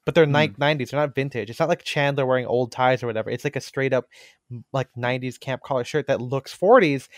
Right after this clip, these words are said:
Speaker 1: and I was wondering, like, if, if Ross was, like, you know, more feature, like, he's walking around, like, you see his more pleated pants, I wonder, and if everyone else was doing that, would I think it's, like, a period thing also?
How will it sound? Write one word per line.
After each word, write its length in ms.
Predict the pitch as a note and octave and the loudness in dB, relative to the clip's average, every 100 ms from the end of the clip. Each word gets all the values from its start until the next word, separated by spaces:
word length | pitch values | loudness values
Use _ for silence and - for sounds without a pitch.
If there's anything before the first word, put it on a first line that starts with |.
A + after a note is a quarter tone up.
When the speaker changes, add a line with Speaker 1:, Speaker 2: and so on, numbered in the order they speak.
| - - | -20 -4
Speaker 1:
and 140 | F3 F3 | 2 4
I 80 | F3 | 4
was 220 | D#3 D3 | 2 2
wondering, 260 | F#3+ G3 | 0 2
like, 140 | E3 D3+ | -2 0
if, 240 | F#3+ G3+ - _ - | 2 2 -2 _ 0
if 240 | G3 - | 0 4
Ross 340 | E3+ E3 E3+ - | 8 8 8 2
was, 160 | D3+ | -2
like, 260 | C#3+ C3+ - _ _ - | 2 0 -2 _ _ -6
you 120 | D#3 | 0
know, 340 | C3+ B2 A#2 - _ _ _ | 2 2 0 -8 _ _ _
more 280 | D3 D3+ D#3 | 0 4 4
feature, 300 | D3 E3 D3+ | 4 -2 -2
like, 100 | C#3+ | -2
he's 140 | C#3+ B2+ | -4 2
walking 340 | C3+ C#3+ C#3+ | 4 4 0
around, 400 | B2 B2 B2 C3 | 0 2 2 0
like, 160 | B2 - | -2 -6
you 60 | |
see 200 | - D3 | -8 -6
his 140 | C3 A#2 | -6 -4
more 120 | B2+ | -6
pleated 280 | - C#3 A#2 | -6 -10 -8
pants, 260 | C#3 B2+ - | -6 -6 -2
I 80 | C3 | 0
wonder, 480 | C3 D3 C#3+ C3 B2+ _ - | 2 2 2 2 0 _ -2
and 100 | D#3+ | 0
if 80 | D#3 | 2
everyone 340 | E3+ D3 C#3+ | 2 2 6
else 160 | E3 F3+ | 6 6
was 100 | C3 | 0
doing 120 | C#3 | -4
that, 120 | B2+ | -2
would 80 | B2+ | 0
I 120 | B2+ | 0
think 260 | - C#3+ B2+ | 0 -2 -2
it's, 120 | - | -6
like, 120 | B2+ | -6
a 60 | A#2+ | -8
period 340 | - B2 A#2+ | -8 -8 -6
thing 120 | B2 A#2+ | -2 4
also? 400 | E3+ - C3+ | 4 6 2